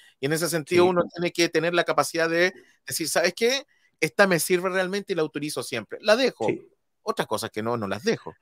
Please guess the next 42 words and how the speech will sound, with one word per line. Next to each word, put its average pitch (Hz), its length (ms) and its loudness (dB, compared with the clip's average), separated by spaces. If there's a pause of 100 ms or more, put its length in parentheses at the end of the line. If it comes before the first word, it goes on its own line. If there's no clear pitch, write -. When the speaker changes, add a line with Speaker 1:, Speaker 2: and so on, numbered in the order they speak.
(180)
Speaker 1:
¿Tú 175 80 0
quieres 202 180 8
Speaker 2:
Exactamente. 190 340 2
Oye, 170 240 -2 (140)
y 151 100 2
Gabriel, 160 360 8
y 147 80 -4
la 151 140 6
última 190 300 -2
extensión 202 560 -2
que 190 120 -2
les 170 120 -2
quiero 185 220 2
mostrar, 120 480 0 (540)
¿ya? 156 280 0
Y 147 140 -2
que 147 80 0
la 147 140 8
tuve 170 220 4
que 156 260 2
mostrar 135 640 -6
de 131 160 -4
esta 185 160 2
manera 185 260 6
porque 156 240 0
no 139 120 -2
me, 139 320 -2
no 147 120 -4
se 139 140 -2
ven 175 140 4
los 180 120 4
botones, 185 400 4
digamos. 135 380 2 (320)
Pero 147 160 -4
miren, 147 240 2
si 147 320 -4
esta 185 340 2
extensión 208 480 -4
se 208 140 0
llama 185 220 4
Volumen 165 360 0
Master. - 380 -4